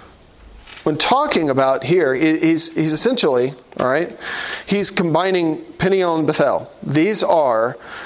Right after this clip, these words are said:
Jacob essentially wrestling with the Almighty,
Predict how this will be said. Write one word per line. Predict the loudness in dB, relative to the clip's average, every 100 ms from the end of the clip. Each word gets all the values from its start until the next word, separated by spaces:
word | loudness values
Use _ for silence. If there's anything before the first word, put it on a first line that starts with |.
| -16 -12 -4
Jacob | 0 0 2 0 0 -2 -10 -16 -6
essentially | -2 0 0 2 2 2
wrestling | 2 0 0 -2 -2 -2 -6 -8 -8
with | 0 2 4 2 0 -2 -2
the | 0
Almighty, | 2 2 0 -2 -6